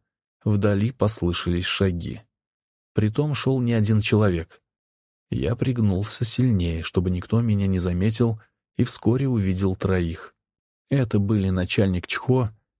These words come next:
и те два инженера, которые весь день просидели в отделе, отрываясь от своих кресел — лишь для того, чтобы купить стаканчик кофе в автомате.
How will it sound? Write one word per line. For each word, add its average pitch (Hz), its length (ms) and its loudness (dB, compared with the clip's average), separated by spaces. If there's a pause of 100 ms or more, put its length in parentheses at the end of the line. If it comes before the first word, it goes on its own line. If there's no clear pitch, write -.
и 110 100 0
те 107 220 0
два 95 260 0
инженера, 90 500 0
которые 90 460 0
весь 87 220 -2
день 107 260 0
просидели 95 520 0
в 87 100 -2
отделе, 92 480 0
отрываясь 98 540 0
от 92 100 0
своих 92 340 -2
кресел — 110 560 -2 (480)
лишь 127 240 0
для 101 180 2
того, 110 300 0
чтобы 90 280 0
купить 98 360 -2
стаканчик - 640 -2
кофе 107 320 -2
в 90 120 -2
автомате. 90 720 -2